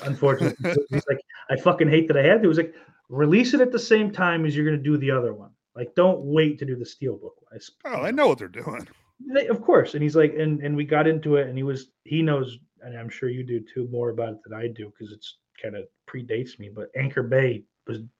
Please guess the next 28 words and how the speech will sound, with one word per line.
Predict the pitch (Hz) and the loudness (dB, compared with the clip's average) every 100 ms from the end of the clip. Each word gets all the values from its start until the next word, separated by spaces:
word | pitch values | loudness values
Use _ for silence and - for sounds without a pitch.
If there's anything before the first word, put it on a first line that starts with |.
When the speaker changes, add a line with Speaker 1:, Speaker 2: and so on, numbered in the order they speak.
| _ | _
Speaker 1:
did | 117 | -10
the | 101 | -8
same | - 120 110 | -8 -6 -6
thing | - 127 | -4 -2
eventually, | 117 107 101 - 101 | -4 -6 -10 -10 -10
and | 101 | -10
that's | 110 98 | -10 -8
Speaker 2:
Oh, | |
yeah. | 110 | -8
Speaker 1:
why | 107 101 | -6 -6
they | 101 - | -10 -12
don't | - | -16
Speaker 2:
Oh, | 104 | -16
yeah. | 110 | -18
Speaker 1:
exist. | - 113 95 - _ _ _ _ _ _ _ _ _ - | -10 -10 -10 -14 _ _ _ _ _ _ _ _ _ 0
<clears throat> | 165 131 - - - _ _ _ - | 0 0 -6 -18 -18 _ _ _ -14
Speaker 2:
They | 117 | -4
were | 202 | -4
bought | 185 180 190 | 2 2 0
by, | 156 139 131 120 | -4 -4 -4 -4
uh, | 113 110 107 | -6 -8 -12
Stars, | 110 - 123 143 104 - - | -16 -10 -6 -4 -6 -16 -20
believe | 113 113 | -20 -18
it | 110 | -8
or | |
not. | |
Speaker 1:
Stars, | 131 156 127 120 | 2 2 2 -2
yeah. | 123 | -4